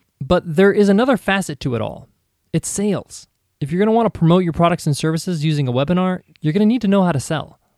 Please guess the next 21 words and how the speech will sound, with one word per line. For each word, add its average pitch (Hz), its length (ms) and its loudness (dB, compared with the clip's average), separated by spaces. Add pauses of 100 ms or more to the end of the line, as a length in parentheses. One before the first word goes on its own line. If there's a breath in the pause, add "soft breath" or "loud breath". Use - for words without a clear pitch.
(540)
I 165 60 -2
later 208 380 -2
asked 175 240 -2
John 160 220 0
for 151 140 -4
some 170 180 0
of 156 60 -2
the 147 80 -2
strategies 170 760 -6
he - 200 -10
uses 165 880 -4
to 151 100 -2
get 170 120 4
his 151 120 2
webinar 151 400 0
attendees 127 440 -4
closer 165 380 -2
to 139 120 -10
the 143 100 -4
yes 147 400 -6
line 110 440 -10